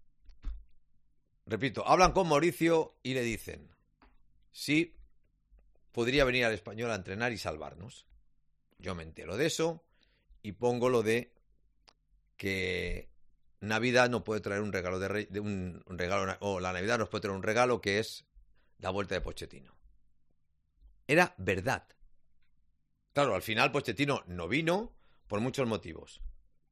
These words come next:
Pero que la opción estaba, reconocida por él en el programa cuatro mil quinientos de Tiempo de Español,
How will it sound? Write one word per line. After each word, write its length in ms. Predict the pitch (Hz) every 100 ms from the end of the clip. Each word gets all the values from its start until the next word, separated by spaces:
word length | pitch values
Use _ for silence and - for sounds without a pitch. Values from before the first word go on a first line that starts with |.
| _ _ _ _ _ _ _ _ _ -
Pero 200 | 104 98
que 120 | 98
la 100 | 90
opción 400 | 85 123 170 190 -
estaba, 600 | - 180 185 92 - -
reconocida 680 | 82 92 101 98 143 185 -
por 200 | 120 117
él 340 | 180 202 226 - _ _ -
en 160 | 117
el 140 | 117 95
programa 400 | 113 131 170 147
cuatro 280 | 123 113 110
mil 200 | 170 143
quinientos 480 | 143 151 170 135
de 80 | 110
Tiempo 300 | 95 151 156
de 80 | 139
Español, 580 | - 110 151 170 196